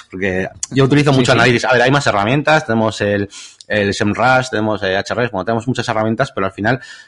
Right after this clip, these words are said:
Speaker 1: Analytics, eh, me gusta mucho, ¿no? Por la, sobre todo por la personalización de los paneles a la hora de leer las, todos los datos. Y, bueno, pues disponer ahí de las palabras clave me parece, vamos, muy importante.
Speaker 2: Y, oye, una duda,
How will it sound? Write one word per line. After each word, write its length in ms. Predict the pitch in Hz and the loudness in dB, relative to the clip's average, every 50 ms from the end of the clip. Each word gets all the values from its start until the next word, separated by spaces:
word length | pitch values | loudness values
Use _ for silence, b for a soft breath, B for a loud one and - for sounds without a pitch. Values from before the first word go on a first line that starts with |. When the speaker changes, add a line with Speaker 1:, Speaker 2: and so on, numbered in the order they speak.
| B B | B B
Speaker 1:
Analytics, 640 | - 107 104 101 104 107 104 117 127 123 - - - _ - - _ _ _ - | -6 -4 -2 0 0 0 0 0 -2 -2 -4 -8 -12 _ -20 -20 _ _ _ -18
eh, 300 | - 95 92 85 80 69 71 - - - - - | -14 -12 -12 -12 -12 -14 -16 -18 -18 -20 -12 -8
me 120 | 101 101 107 | -4 -2 0
gusta 260 | 117 123 117 - 113 | 0 0 2 2 2
mucho, 320 | 120 139 147 - - 113 | 4 4 2 2 2 2
¿no? 120 | 123 143 127 | 2 2 2
Por 120 | 120 113 | 2 2
la, 160 | 110 101 98 - | 2 0 0 -2
sobre 200 | - - 113 113 | -2 0 0 2
todo 100 | 139 143 | 2 2
por 80 | 143 | 2
la 80 | 135 117 | 2 2
personalización 560 | 120 107 104 117 110 107 101 101 92 123 123 | 2 0 0 0 0 0 -2 -2 -2 0 0
de 40 | 120 | 0
los 120 | 117 - | 0 0
paneles 480 | - 107 104 107 117 113 117 135 139 - | -2 -2 -2 0 0 0 -2 -2 -4 -4
a 80 | - 95 | -4 -2
la 80 | 95 95 | 0 0
hora 160 | 101 101 101 | 0 0 0
de 80 | 101 | 0
leer 220 | 98 98 98 101 95 | 0 0 0 0 -2
las, 580 | 104 85 90 98 95 92 95 92 - - - - | -2 -2 -2 -2 -2 -2 -2 -4 -6 -10 -10 -6
todos 160 | 101 101 98 | -6 -4 -2
los 100 | 95 95 | -2 -2
datos. 340 | 117 - - 139 143 - B B B B B B B B B _ _ | -2 -2 -2 -4 -4 -6 B B B B B B B B B _ _
Y, 440 | - 110 104 101 98 95 92 90 90 | -2 0 0 2 2 2 2 2 0
bueno, 240 | 85 95 87 87 82 | 0 -2 -4 -6 -6
pues 160 | 80 - - | -8 -10 -10
disponer 460 | - 82 82 - - 87 87 90 90 92 | -8 -8 -8 -6 -6 -6 -4 -2 -2 -2
ahí 100 | 95 90 | -2 0
de 80 | 87 | -2
las 120 | 85 85 - | -2 -2 -2
palabras 340 | - 87 87 87 85 - | -2 -2 -2 -2 -2 -4
clave 260 | - 95 98 110 120 113 | -4 -2 -2 0 0 -2
me 140 | 95 85 | -2 -2
parece, 400 | 78 90 92 - - 98 98 92 | -2 -4 -4 -4 -2 -2 -2 -2
vamos, 320 | 85 85 82 73 73 - - | -2 -4 -6 -8 -10 -12 -10
muy 180 | 92 90 90 92 | -8 -6 -6 -4
importante. 500 | 87 85 82 82 - 85 87 87 - _ _ _ B B B B 123 117 B B B B B B B B B _ - | -6 -6 -8 -8 -8 -8 -8 -8 -10 _ _ _ B B B B -20 -20 B B B B B B B B B _ -6
Speaker 2:
Y, 260 | 151 143 139 135 131 | -4 -2 0 0 0
oye, 200 | 127 151 180 165 | 0 0 0 0
una 180 | 143 170 185 170 | 0 0 0 0
duda, 300 | 151 147 135 117 110 | 0 0 0 -2 -4